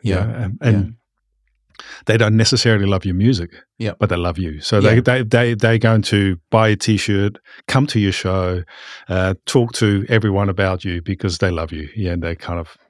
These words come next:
Speaker 2: yeah. So th-, to me, they are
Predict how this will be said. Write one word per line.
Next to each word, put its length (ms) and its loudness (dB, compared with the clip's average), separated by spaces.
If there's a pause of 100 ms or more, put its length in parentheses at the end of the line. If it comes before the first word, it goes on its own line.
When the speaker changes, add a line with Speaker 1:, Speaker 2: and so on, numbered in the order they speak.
(160)
Speaker 2:
yeah. 160 -6 (500)
So 180 -2
th-, 120 -10 (380)
to 120 0
me, 180 4
they 240 0
are 320 -4